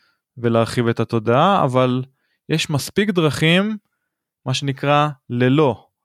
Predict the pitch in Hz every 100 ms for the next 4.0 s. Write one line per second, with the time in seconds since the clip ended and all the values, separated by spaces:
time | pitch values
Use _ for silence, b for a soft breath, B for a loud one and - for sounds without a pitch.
0 | _ _ - - 123 120 135 139 175 -
1 | 160 139 139 - 135 123 151 226 262 247
2 | 233 b b 135 143 135 123 117 123 117
3 | 120 117 - 120 151 156 147 143 143 139